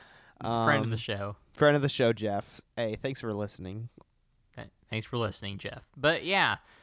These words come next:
Speaker 1: no, I, uh, I, and we had this discussion. I swear to you, at one point it was on Disney Plus.
Speaker 2: Yeah, I probably was at some point. Um, but this new one is, um, is, is a remake of the original movie.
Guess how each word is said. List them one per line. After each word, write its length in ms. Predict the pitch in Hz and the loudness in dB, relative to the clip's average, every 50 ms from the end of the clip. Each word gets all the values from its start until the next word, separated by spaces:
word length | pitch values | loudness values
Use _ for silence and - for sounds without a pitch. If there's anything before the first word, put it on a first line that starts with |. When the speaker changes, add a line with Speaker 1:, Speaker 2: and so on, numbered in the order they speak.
| _ _ - | _ _ -6
Speaker 1:
no, 300 | 135 135 139 143 135 131 | -2 0 2 4 4 4
I, 300 | 131 135 139 147 156 160 | 4 4 4 2 0 0
uh, 180 | 156 147 143 - | 0 0 0 0
I, 140 | - 165 180 - 76 - - | 0 -2 -2 -4 -6 -10 -8
and 160 | 185 190 208 | -6 -6 -6
we 100 | 247 247 | -4 -2
had 200 | 240 247 269 262 | -2 -2 -2 -4
this 120 | 262 240 - | -6 -8 -8
discussion. 540 | - 175 - - 196 196 185 - 180 156 135 | -6 -8 -6 -4 -4 -4 -4 -4 -6 -6 -6
I 140 | 143 160 | -6 -6
swear 500 | 160 - - - 170 - 208 220 226 220 196 | -6 -6 -8 -8 -6 -6 -4 -2 -2 -2 -2
to 80 | 160 | -2
you, 200 | 131 113 110 107 | -4 -4 -2 -2
at 100 | 104 - | -2 -4
one 240 | 127 123 127 127 120 | -2 -2 -2 -2 -2
point 280 | - - 131 110 104 104 117 | -2 -2 -2 -2 -4 -4 -6
it 40 | 117 | -6
was 140 | 113 107 117 | -4 -2 -2
on 160 | 113 107 104 | -2 -2 -4
Disney 340 | - - 113 117 - - 110 | -4 -6 -6 -6 -6 -10 -12
Plus. 520 | - - - 107 - - - - - - - _ _ _ _ _ _ _ _ - - | -10 -8 -6 -6 -6 -8 -8 -10 -10 -12 -12 _ _ _ _ _ _ _ _ -20 -20
Speaker 2:
Yeah, 280 | - 95 90 82 87 - - | -16 -16 -14 -14 -14 -12 -10
I 120 | - 127 | -8 -8
probably 320 | 117 - - 113 98 82 | -8 -6 -8 -6 -6 -8
was 180 | 87 - 71 - | -10 -12 -16 -16
at 80 | - - | -16 -16
some 180 | - 69 - | -14 -14 -14
point. 240 | - - 78 80 - _ _ - - - - - - - - - - - - _ _ _ _ _ _ _ - | -14 -14 -14 -14 -16 _ _ -20 -20 -20 -20 -20 -20 -20 -20 -20 -20 -20 -20 _ _ _ _ _ _ _ 0
Um, 420 | 139 135 135 131 123 120 113 - _ _ _ _ _ _ - | 2 4 6 6 4 2 0 -6 _ _ _ _ _ _ 2
but 120 | 156 170 | 4 8
this 160 | 190 202 - | 8 8 10
new 160 | - 196 214 233 | 12 10 12 12
one 400 | 220 196 180 165 156 160 165 - - | 12 10 10 8 6 2 -2 -2 4
is, 580 | 156 156 151 151 151 151 156 147 139 131 - - - | 8 10 12 12 12 12 10 10 8 6 0 -4 -2
um, 600 | - 131 127 123 120 120 117 113 110 107 98 - - | 0 2 4 4 4 4 2 0 0 -4 -6 -8 -4
is, 200 | - 127 123 - | -4 -2 -2 -2
is 240 | - 120 131 117 117 | 0 0 0 0 0
a 60 | 110 | 0
remake 500 | 104 113 127 127 123 110 95 95 92 - - | 0 0 0 0 0 0 -2 -4 -6 -6 -4
of 180 | - 110 98 - | -4 -4 -2 0
the 120 | 110 104 | -2 0
original 360 | 98 104 104 - - 78 80 | 0 0 -2 -4 -6 -8 -8
movie. 440 | 92 87 76 69 - 50 50 - 113 | -8 -8 -8 -8 -10 -10 -12 -12 -14